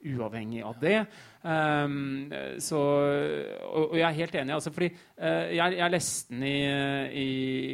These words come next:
i høst. Jeg skulle skrive en konsulentuttalelse om den for det norske forlaget, og da leste jeg egentlig før jeg ante hva den handlet om i det hele tatt. Så var det som femti sider om, eh, hovedpersonens forhold til, eh, Huysmans,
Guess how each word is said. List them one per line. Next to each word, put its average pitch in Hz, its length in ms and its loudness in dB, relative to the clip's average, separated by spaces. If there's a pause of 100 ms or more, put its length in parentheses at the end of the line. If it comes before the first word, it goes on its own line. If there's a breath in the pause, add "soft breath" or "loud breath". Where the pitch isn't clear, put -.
(160)
i 131 80 -2
høst. - 320 -2
Jeg 147 80 -6
skulle 147 160 -10
skrive 131 240 -4
en 123 80 -6
konsulentuttalelse 117 800 -8
om 117 480 -6 (480)
den 127 80 -6
for 135 160 -4
det 135 80 0
norske 139 240 -4
forlaget, 127 400 -2
og 151 80 -4
da 147 160 4
leste 135 240 -4
jeg 120 140 -6
egentlig 131 180 -10
før - 380 -6
jeg - 60 -8 (120)
ante 104 320 -8
hva 120 120 -4
den 127 120 -6
handlet 104 220 -8
om 120 100 -8
i 131 80 -6
det 127 80 -4
hele 107 140 -8
tatt. 226 180 -4
Så 175 140 -6
var 131 140 0
det 127 100 -2
som 120 180 -8
femti 120 360 -10
sider 117 280 -4
om, 117 240 -2
eh, 120 140 -4
hovedpersonens 120 640 -8
forhold 117 360 -4
til, 120 320 -8
eh, 113 220 -8
Huysmans, 139 560 -4